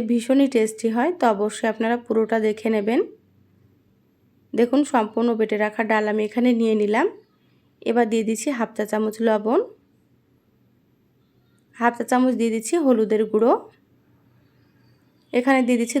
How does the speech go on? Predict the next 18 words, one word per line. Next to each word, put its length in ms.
দুটো 180
কাঁচামরিচ 600
কুচি। 300
তো 80
ঝাল 200
আপনারা 300
আপনাদের 380
মতো 200
করে 200
দিয়ে 280
দেবেন। 220
দিয়ে 200
দিচ্ছি 180
একটা 200
মিডিয়াম 380
সাইজের 400
পেঁয়াজ 340
কুচি। 280